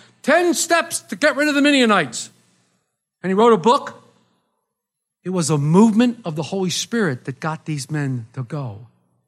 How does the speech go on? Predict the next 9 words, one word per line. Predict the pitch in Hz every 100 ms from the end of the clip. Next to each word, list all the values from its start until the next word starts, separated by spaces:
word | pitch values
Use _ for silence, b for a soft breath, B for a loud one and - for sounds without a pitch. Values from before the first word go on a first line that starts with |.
| _ _ _ _ _ _ _ _
Zechariah | 123 214 226 262 262 254
puts | - 233 -
it | 233
real | 220 196 254 311
clear, | 226 269 262 170
folks, | - 180 175 - - b b
"Not | 165 196 285 285
by | 294
power, | 262 214 208 202 208